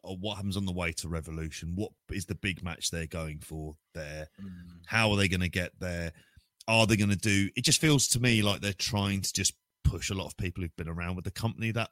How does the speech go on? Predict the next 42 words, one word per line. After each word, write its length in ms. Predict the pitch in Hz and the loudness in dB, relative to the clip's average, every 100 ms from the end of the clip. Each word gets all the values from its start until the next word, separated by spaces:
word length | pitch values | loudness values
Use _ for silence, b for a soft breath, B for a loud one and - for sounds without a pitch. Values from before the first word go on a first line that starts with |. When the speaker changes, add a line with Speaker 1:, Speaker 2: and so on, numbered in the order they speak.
| _ _ _ _ - | _ _ _ _ -6
Speaker 1:
bit 180 | 117 - | -6 -2
longer, 480 | 107 110 123 139 143 - - | -2 -2 -2 -4 -6 -10 -8
and 120 | 92 | -6
they're 80 | 90 | -4
trying 240 | 98 98 | -4 -6
to 60 | 90 | -4
move 280 | 95 98 | -4 -6
them 140 | - 95 | -8 -12
up 160 | 101 | -12
a 40 | 117 | -12
bit. 280 | 139 143 - | -12 -10 -8
So 120 | 101 | -8
I'm, 360 | 98 95 101 - | -8 -10 -12 -14
I'm 180 | 139 151 | -14 -12
kind 260 | - 175 147 | -10 -8 -6
of 80 | |
intrigued. 540 | 123 110 - 92 78 80 90 104 | -6 -8 -10 -10 -12 -12 -12 -12
I, 60 | |
I 20 | 110 | -12
think 220 | 135 120 | -10 -10
to 100 | 107 | -10
myself, 320 | 107 101 98 - _ _ _ _ _ _ | -8 -6 -8 -12 _ _ _ _ _ _
you 120 | 113 | -10
know, 180 | 98 87 87 _ _ _ _ _ _ - | -6 -8 -10 _ _ _ _ _ _ 0
I'm 240 | 110 104 87 | 2 2 2
Speaker 2:
Big 120 | 233 | 8
Speaker 1:
definitely 260 | 196 175 151 | 8 10 10
Speaker 2:
M 80 | 147 | 10
J 40 | |
F 0 | - | 8
promo 220 | 165 160 | 4 4
coming 220 | 160 139 | 4 4
on 100 | 135 | 6
Wednesday. 440 | 123 127 120 139 151 | 6 2 2 -2 -2
I'm 100 | 139 | -4
looking 220 | 127 120 | -4 -2
forward 180 | 123 117 | 4 6
Speaker 1:
Yeah. 60 | 113 | 6
Speaker 2:
to 60 | |
that. 140 | 110 135 | 4 -2
I'll 60 | |
be 60 | - | -4